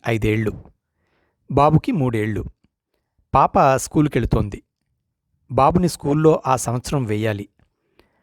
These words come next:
అమ్మ, నాన్న ఒకరి వెంట ఒకరు మా పెళ్ళైన రెండేళ్లకే వెళ్ళిపోయారు. చెప్పుకోదగ్గ జబ్బేం లేదు.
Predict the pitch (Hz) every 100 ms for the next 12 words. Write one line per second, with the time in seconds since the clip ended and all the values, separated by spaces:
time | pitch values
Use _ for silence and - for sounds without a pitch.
0 | _ _ _ 139 170 214 214 185 147 160
1 | 175 196 - 170 165 156 147 139 147 143
2 | - _ - 131 127 123 139 165 165 -
3 | _ _ _ 123 135 151 147 - 143 110
4 | 127 _ _ _ _ _ _ _ - 127
5 | 127 - 113 104 - - _ _ _ _
6 | _ _ _ _ _ _ _ - 143 -
7 | - 131 123 120 135 - - 120 113 135
8 | 139 113 110 -